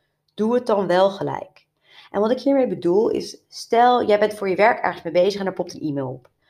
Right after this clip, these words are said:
Een mail die je binnen twee minuten kunt afhandelen. Doe dat dan. En ik weet dat dit tegenstrijdig is met wat ik net zei,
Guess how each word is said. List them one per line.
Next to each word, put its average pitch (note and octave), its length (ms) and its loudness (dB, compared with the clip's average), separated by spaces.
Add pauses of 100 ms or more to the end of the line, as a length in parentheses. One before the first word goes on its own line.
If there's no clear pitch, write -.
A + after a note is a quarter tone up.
(260)
Een F3 180 0
mail A#3+ 280 6
die B3 100 2
je G#3 80 2
binnen E3 320 0
twee A#3 340 4
minuten A#3 280 0
kunt - 140 -4
afhandelen. B2+ 600 -8 (380)
Doe B3 160 0
dat D3+ 180 2
dan. - 300 -4 (560)
En G#3+ 120 0
ik G#3+ 100 -2
weet C4 160 6
dat C#4+ 100 -2
dit B3 140 -6
tegenstrijdig B3 720 2
is A3 100 -8
met G3 140 -6
wat G3 140 0
ik E3+ 100 -8
net G3+ 280 0
zei, D3+ 500 -10